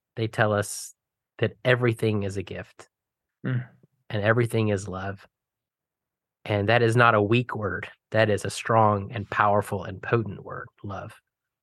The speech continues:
Speaker 1: And it's, it's the reality that conquers death, and it's the reality that opens us to life.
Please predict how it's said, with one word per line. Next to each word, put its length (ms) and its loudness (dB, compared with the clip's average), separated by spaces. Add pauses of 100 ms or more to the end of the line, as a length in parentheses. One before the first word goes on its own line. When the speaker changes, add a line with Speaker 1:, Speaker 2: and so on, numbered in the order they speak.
(420)
Speaker 1:
And 420 -6
it's, 440 -10 (920)
it's 180 -4
the 100 0
reality 720 4 (720)
that 240 2 (440)
conquers 460 2
death, 320 -2 (600)
and 100 0
it's 160 -6
the 120 -4
reality 720 0
that 280 -2 (180)
opens 400 -2
us 220 -6
to 100 -6
life. 520 -8